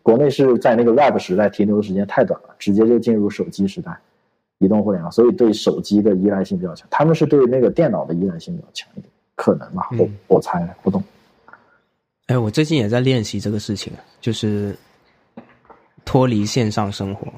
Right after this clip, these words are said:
Speaker 2: 就是尽量脱离线上生活，然后去体验线下的所有的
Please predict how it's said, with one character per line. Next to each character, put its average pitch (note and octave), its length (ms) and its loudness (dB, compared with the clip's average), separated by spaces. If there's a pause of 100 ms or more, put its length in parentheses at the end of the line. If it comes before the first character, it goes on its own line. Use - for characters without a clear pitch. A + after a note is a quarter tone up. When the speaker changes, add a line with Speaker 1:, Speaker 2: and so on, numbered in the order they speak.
(200)
Speaker 2:
就 C3 120 0
是 A2+ 60 0
尽 B2 200 -2
量 A2 140 -2
脱 G#2 160 -4
离 F#2 140 -4
线 G2 180 -6
上 F#2+ 180 -8
生 F2 200 -8
活， - 180 -12 (800)
然 G#2+ 100 0
后 G#2+ 60 0
去 A2 260 -2
体 G#2 320 -4
验 G#2+ 160 0
线 A2 220 -2
下 G#2 240 -4
的 C#2+ 300 -10 (140)
所 - 240 -6
有 F2+ 80 -6
的 D2+ 280 -10